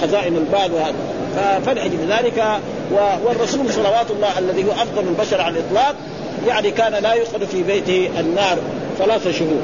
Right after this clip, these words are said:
يأكل هو وأهله الأسودان، التمر والماء وما يهدى للرسول صلوات الله وسلامه عليه من جور الأنصار من الحليب من اللبن. هذا رسول الله صلى الله عليه وسلم ها،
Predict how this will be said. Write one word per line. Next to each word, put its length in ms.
يأكل 420
هو 100
وأهله 380
الأسودان، 600
التمر 420
والماء 560
وما 180
يهدى 400
للرسول 480
صلوات 400
الله 300
وسلامه 420
عليه 240
من 200
جور 260
الأنصار 380
من 160
الحليب 480
من 80
اللبن. 300
هذا 280
رسول 200
الله 240
صلى 240
الله 320
عليه 260
وسلم 360
ها، 180